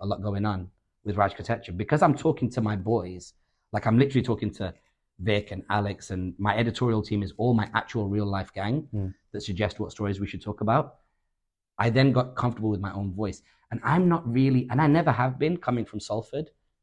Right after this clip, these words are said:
Speaker 1: When you come from Manchester, or you come from any, from out-, anywhere from outside London, you're fundamentally, like, a rough guy. Do you know, maybe not the neighborhood, maybe not where you're from, like, but if you come from a metropolitan place,
Speaker 2: Sure.
Speaker 1: you, you're generally rough. And when I go to places here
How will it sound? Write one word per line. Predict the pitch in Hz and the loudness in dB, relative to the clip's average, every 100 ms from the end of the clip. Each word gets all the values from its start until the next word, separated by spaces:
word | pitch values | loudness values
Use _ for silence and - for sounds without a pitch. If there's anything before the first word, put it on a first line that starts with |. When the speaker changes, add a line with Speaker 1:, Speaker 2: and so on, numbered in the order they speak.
| _ _ _ _ _ _ _ _ | _ _ _ _ _ _ _ _
Speaker 1:
When | 107 135 | 4 4
you | |
come | 135 131 | 4 4
from | 139 | 4
Manchester, | 143 139 107 | 4 2 2
or | |
you | 113 | 2
come | 135 | 2
from | 127 | 2
any, | 127 | 2
from | 131 120 - | 2 -2 -4
out-, | 110 - | -6 -2
anywhere | 123 127 | 0 0
from | 113 | -2
outside | 117 - 113 | -4 -2 0
London, | 117 101 101 | -2 -2 -6
you're | |
fundamentally, | - 123 123 117 107 104 | -6 -2 0 -2 -4 -8
like, | 92 | -8
a | 98 | -8
rough | 95 95 - | -8 -10 -10
guy. | 92 120 156 _ _ _ _ | -6 -6 -8 _ _ _ _
Do | 110 | -4
you | |
know, | 113 | 4
maybe | 127 165 | 6 8
not | 135 | 6
the | 110 | 2
neighborhood, | 113 101 104 | 0 0 2
maybe | 139 135 | 6 6
not | 104 | 4
where | 101 | -2
you're | 98 104 | 0 -2
from, | - 92 | -4 -10
like, | 90 85 _ | -10 -14 _
but | 95 92 - _ _ _ _ _ - | -8 -8 -8 _ _ _ _ _ -2
if | 123 | 2
you | 135 | 4
come | 147 | 4
from | 139 | 4
a | 123 | 4
metropolitan | 123 120 117 120 101 | 2 0 -2 -2 -2
place, | 92 90 87 - | -6 -8 -12 -18
Speaker 2:
Sure. | - 101 85 _ _ _ | -4 -4 -4 _ _ _
Speaker 1:
you, | 117 110 - | -2 -2 -4
you're | 110 120 - | -2 -2 0
generally | - 147 143 | 0 4 4
rough. | 110 131 - | 4 0 -2
And | 110 | -2
when | 120 | 0
I | 165 | 0
go | 180 170 | 0 -4
to | - | -4
places | - 143 131 123 | -2 -2 -2 -2
here | 160 127 98 | 0 0 -2